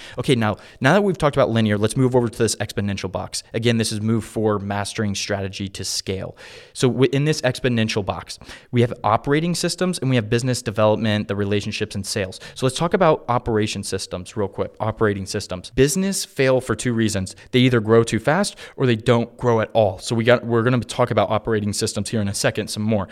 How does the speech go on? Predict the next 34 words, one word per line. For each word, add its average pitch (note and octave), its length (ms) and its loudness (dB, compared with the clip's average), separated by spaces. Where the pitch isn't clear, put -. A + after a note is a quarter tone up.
And B2 80 -2
number A#2 180 2
two D#3+ 280 2
was B2 160 2
business A2+ 360 -2
development, G#2+ 500 0
relationships, G#2 580 -2
and G2 120 -6
sales. A2 420 -2
So - 120 -2
you C#3 80 2
gotta C#3 180 4
learn A2+ 300 4
how A2 120 2
to F#2+ 100 -2
close A2+ 440 2
deals G#2+ 460 6
and A#2 160 -2
keep - 320 -4
those A2 220 -2
counts A2 540 -4
continuously A#2+ 680 -4
growing G#2 440 2
and G#2 140 -2
really D3 240 4
understand C3 480 0
that G2 160 -2
relationships A2+ 920 -2
go A#2 140 -4
so A#2 400 -2
much A2 220 0
further. G#2 280 -2
That's A#2 200 -2
why E3 180 0